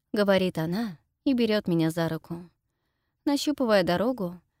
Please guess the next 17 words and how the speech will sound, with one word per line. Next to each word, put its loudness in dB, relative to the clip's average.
она 2
выводит 0
меня 0
наружу, -4
ведёт 0
вокруг -2
замка -2
к -20
маленькой -2
травянистой -2
лужайке, -4
тронутой -2
морозом. -4
Она 2
опускается -2
на 0
колени, -4